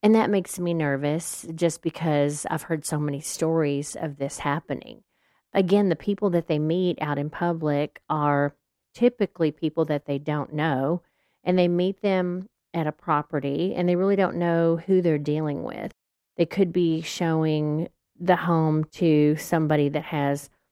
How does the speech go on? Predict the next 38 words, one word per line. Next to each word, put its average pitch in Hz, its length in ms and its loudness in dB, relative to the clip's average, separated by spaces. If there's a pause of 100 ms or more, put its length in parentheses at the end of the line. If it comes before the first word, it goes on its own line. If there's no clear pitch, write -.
(140)
mental 151 240 2
health 247 280 0
problems 143 640 0
or 147 280 0
is 160 180 -2
addicted 147 460 -2
to 156 140 0
drugs 151 400 2
and 151 160 0
alcohol, 151 720 0 (480)
could 175 160 2
be 170 160 2
under 175 240 2
the 170 160 2
influence. 151 800 0
The - 80 -4
person 160 380 0
could 156 220 0
have 143 100 0
been 165 160 2
in 175 100 0
prison. 156 640 -2 (560)
They 180 120 6
really 220 280 2
don't 214 300 -2
know. 160 480 -2
They 170 80 2
could 185 180 -4
have 170 260 -2
a 156 60 -2
weapon. 208 640 -2 (720)
So 160 480 2
these 170 260 -4
women 170 300 -4
could 160 200 -2
be 151 200 -4
sexually - 420 -10
assaulted 185 800 2